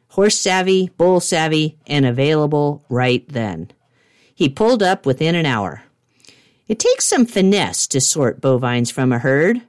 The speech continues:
Precise geometry is involved. The horse angles into the bull's personal space while offering relief in the desired direction. Moving one bull is relatively easy.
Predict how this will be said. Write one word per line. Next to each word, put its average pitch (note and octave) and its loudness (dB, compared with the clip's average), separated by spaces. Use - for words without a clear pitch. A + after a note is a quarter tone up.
Precise E4+ 0
geometry F#3 0
is B2+ -2
involved. A2+ -4
The A#3+ 2
horse C#4 0
angles A#3+ 2
into G#3 2
the G#3+ -2
bull's G3 0
personal D#3+ -2
space B2 -2
while D#3+ 0
offering F#3+ 0
relief F3 -2
in C#3+ 2
the C3+ 2
desired D3+ 0
direction. D3+ -2
Moving C4 2
one C4+ 2
bull D#3 2
is D#3+ 2
relatively D3+ 0
easy. A#2 -4